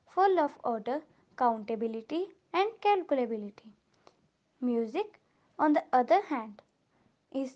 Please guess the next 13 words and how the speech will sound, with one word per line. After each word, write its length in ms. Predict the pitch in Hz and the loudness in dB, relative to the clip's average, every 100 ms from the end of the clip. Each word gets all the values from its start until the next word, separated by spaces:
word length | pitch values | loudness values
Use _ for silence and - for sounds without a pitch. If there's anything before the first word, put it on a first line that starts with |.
| - | -6
thought 300 | 254 220 226 _ _ _ | -4 -2 -4 _ _ _
to 120 | 302 302 | -2 -2
be 140 | 320 - | -2 0
artistic 640 | 294 269 240 - - 370 381 _ _ | 0 0 -6 -10 -4 -4 -4 _ _
and 180 | 285 302 | 0 2
expressive. 640 | 320 - _ 359 302 226 208 _ _ _ _ _ _ | 0 -6 _ 2 2 -4 -14 _ _ _ _ _ _
Mathematics 960 | 269 262 269 262 247 247 415 - - - _ _ _ _ | -2 -2 0 0 0 0 -2 -6 -20 -20 _ _ _ _
can 260 | - 285 285 | 2 4 4
describe 560 | 285 269 - 254 262 269 _ _ | -2 -6 -2 2 2 -2 _ _
many 320 | 277 269 320 | -2 0 0
phenomena 680 | 403 359 294 233 226 226 294 - _ _ - | 2 2 2 0 -4 -4 -4 -6 _ _ -8
and 240 | 269 262 | -6 -4
concepts 680 | 262 262 254 330 381 - | -2 -2 0 0 0 -4